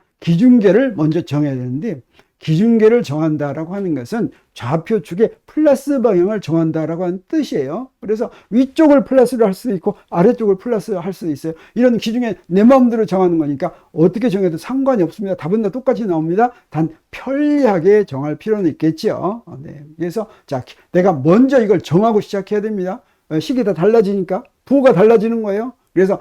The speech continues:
내가 지금 부호를 어떻게 정했다, 어느 쪽을 플러스로 정했다라고 하는 걸 분명히 표시한 다음에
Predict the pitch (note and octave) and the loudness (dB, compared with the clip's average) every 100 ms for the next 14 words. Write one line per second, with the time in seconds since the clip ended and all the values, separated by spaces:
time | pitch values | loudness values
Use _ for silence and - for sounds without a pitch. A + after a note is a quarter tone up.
0 | - - G#3 A3 A#3+ F#3+ - D3+ G#3 - | -8 2 6 6 4 2 0 4 4 2
1 | - D#3 - B3+ F3+ F#3+ F3 E3 - _ | -2 -4 0 2 4 6 4 0 -2 _
2 | - D#3 G3+ G#3+ G3 E3+ F3+ A#3 A3 F#3+ | -2 4 4 4 0 0 -2 -4 -4 -4
3 | F#3+ D#3+ C#3 C3+ C3+ C3 D3+ C#3 D#3+ F3+ | -6 -6 -8 -8 -10 -10 -8 -6 -4 -4
4 | _ - D4 B3+ F#3+ D#3+ D#3+ C4 B3 D3+ | _ 0 4 6 6 4 2 -4 -2 -2
5 | B2+ B2 D3+ E3+ | -2 -4 -6 -6